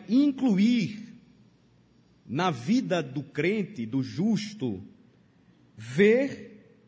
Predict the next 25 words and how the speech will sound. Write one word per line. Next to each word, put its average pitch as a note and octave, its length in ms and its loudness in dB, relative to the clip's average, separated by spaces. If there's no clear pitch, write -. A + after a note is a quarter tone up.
o F#3+ 100 -2
perigo F3 480 2
de G3 120 2
antemão, E3 640 -2
ou D#3 120 0
seja, D3+ 480 0
prever A3+ 760 2
e G#3 100 2
enxergar, G3 720 2
porque F#3 240 0
ele F#3+ 140 4
tem G#3+ 160 0
uma A3+ 120 -2
visão F3+ 380 -4
de F3 100 -6
mundo E3+ 280 -2
totalmente G#3 760 -2
distinta F3+ 720 -2
daquilo F3 400 0
que F3 360 0
os D3+ 260 0
ímpios F3 560 4
creem, D#3 600 2
e B3 440 6
ele C4 880 2